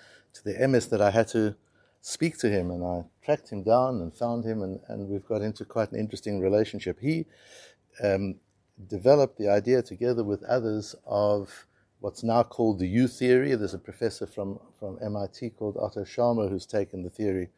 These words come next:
further and popularized it, the U theory, where the idea is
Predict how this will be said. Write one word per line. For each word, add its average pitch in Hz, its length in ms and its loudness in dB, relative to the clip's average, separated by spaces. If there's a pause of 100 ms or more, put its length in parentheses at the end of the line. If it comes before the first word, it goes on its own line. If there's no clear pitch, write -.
(460)
further 123 460 4
and 92 100 -6
popularized 104 760 2
it, 98 120 -8
the 104 60 -10
U 127 160 -2
theory, 117 340 4
where 110 200 4
the 110 160 2
idea 117 440 4
is 131 280 0